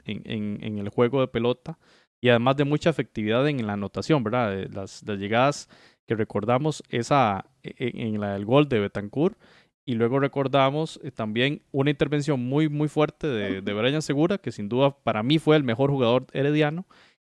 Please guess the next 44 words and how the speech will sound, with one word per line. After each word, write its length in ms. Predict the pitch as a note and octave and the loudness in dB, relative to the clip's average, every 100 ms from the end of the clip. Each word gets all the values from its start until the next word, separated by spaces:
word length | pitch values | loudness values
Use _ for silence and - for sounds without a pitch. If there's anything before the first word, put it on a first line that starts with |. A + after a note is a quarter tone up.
| _ | _
y 120 | C3+ | 0
en 80 | A#2+ | 2
el 100 | A2+ | 0
segundo 340 | A#2 A2 B2+ | 0 -2 -2
tiempo 320 | C3 C3+ C#3 D3+ | 0 -2 2 2
la 140 | A2+ | 2
famosa 380 | G#2+ G#2+ A#2+ C3 | 0 -2 -2 -2
chilena 720 | - B2 A#2+ B2+ B2 G2 F#2 | -2 0 2 0 -2 -4 -8
o 140 | - A2 | -6 -2
media 240 | A2+ B2+ | 0 0
chilena 400 | - A2+ A#2 B2+ | 0 -2 -2 -2
que 160 | - G#2 | -4 -4
hizo 220 | A2+ A#2+ | -2 -2
de 60 | |
nuevo 280 | A2 A2+ A#2 | -2 -2 -4
Henry 200 | A#2 A#2 | -4 -4
García, 380 | B2+ A#2+ C3+ C#3+ | -4 -2 -2 -2
que 100 | - | -2
hubiera 180 | G#2+ A2+ | -4 -2
sido 260 | B2 B2 A2+ | -2 -2 -2
el 220 | F#2+ F#2 | -4 -4
dos 240 | A2+ B2 | -2 -2
a 60 | B2+ | -4
cero 260 | B2+ C3 | -2 -2
al 80 | A2+ | -2
minuto 360 | G2+ G#2 - C3 | -4 -8 -8 -10
setenta 460 | - - G2+ F#2+ | -8 -10 -10 -8
y 60 | G2 | -4
seis 220 | B2+ C#3+ | -2 -2
por 160 | - G#2 | -2 0
ahí, 120 | B2 | -2
pero 200 | - G#2 | -2 -2
hubiera 160 | G#2 A2+ | -2 0
sido 280 | A#2+ B2 B2 _ _ _ _ _ _ - | 0 0 -2 _ _ _ _ _ _ -4
un 260 | B2+ B2+ | 0 0
tremendo 640 | B2+ B2 A#2 B2+ C#3 C3+ C#3 | 0 0 2 0 -2 -2 0
gol, 280 | A#2+ C3+ C3+ | 2 0 -2
quizá 360 | G#2+ A#2 B2 | -6 -2 -2
el 220 | B2 A2 | -2 -6
gol, 400 | G#2 A#2 A#2+ G#2+ - | -2 0 0 -4 -6
el 160 | A#2 | -8
gol 240 | G#2+ A2+ A2+ | -4 -4 -2
del 260 | B2 A2 | -4 -4
torneo. 480 | - A2 A2+ D3 G#2+ | -4 -4 0 0 0